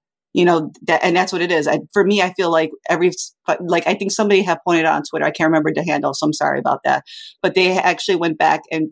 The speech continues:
like, maybe a month and showed the demos going down every time a women's match occurred.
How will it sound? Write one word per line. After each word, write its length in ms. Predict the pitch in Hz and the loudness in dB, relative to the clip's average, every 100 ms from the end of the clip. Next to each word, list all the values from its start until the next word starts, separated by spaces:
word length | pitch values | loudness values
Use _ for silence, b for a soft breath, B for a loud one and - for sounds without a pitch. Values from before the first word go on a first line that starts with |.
| - | -4
like, 160 | 165 156 | -4 -2
maybe 320 | 165 165 160 | -2 0 0
a 80 | 151 | 2
month 320 | 156 151 143 - | 2 2 -2 -2
and 140 | 151 151 | -2 0
showed 280 | 160 156 | 2 2
the 80 | 160 | 2
demos 360 | 156 156 156 147 | 0 2 2 0
going 320 | 160 156 160 | 0 2 2
down 260 | 151 151 143 | 2 2 0
every 220 | 151 151 | -2 -4
time 140 | 160 147 | -4 -2
a 80 | |
women's 340 | 160 156 156 151 | 0 0 0 0
match 280 | 135 - - | -2 -2 -8
occurred. 320 | - 135 | -4 -4